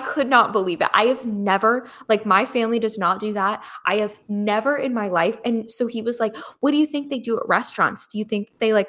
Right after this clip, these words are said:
replace the oil every time they fry something?" And I was like, "No, I know they don't, but, like, that's different." <laughs> Like,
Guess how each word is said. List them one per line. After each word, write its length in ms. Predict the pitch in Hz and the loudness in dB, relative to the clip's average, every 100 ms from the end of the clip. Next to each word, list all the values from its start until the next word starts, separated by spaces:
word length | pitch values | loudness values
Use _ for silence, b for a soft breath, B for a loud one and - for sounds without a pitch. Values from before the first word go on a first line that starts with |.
| 185 | -2
replace 400 | 190 202 190 - | -6 -6 -6 -4
the 100 | 214 | -2
oil 240 | 175 196 | 0 0
every 180 | - 196 | 0 -4
time 240 | 190 202 202 | -6 -6 -4
they 120 | 196 | -6
fry 340 | - 160 170 | 0 2 2
something?" 520 | 202 226 233 254 277 | 0 -2 -2 -2 -2
And 80 | 254 | 0
I 120 | 226 | 2
was 120 | 226 233 | 2 0
like, 160 | 233 247 | -2 0
"No, 280 | 262 466 294 | 6 8 8
I 140 | 247 | 6
know 280 | 349 262 339 | 4 2 4
they 160 | 381 277 | 4 2
don't, 360 | 202 240 277 | 4 4 4
but, 120 | - 233 | 2 0
like, 280 | 240 - | 0 2
that's 340 | - 240 - - - | 4 4 4 -6 0
different." 640 | 202 233 - 208 151 87 - | 2 2 2 0 2 -2 -8
<laughs> 60 | _ _ _ _ _ _ _ 480 | _ _ _ _ _ _ _ 4
Like, 840 | 370 349 - - - _ 392 427 | 6 4 -2 -20 -20 _ 4 4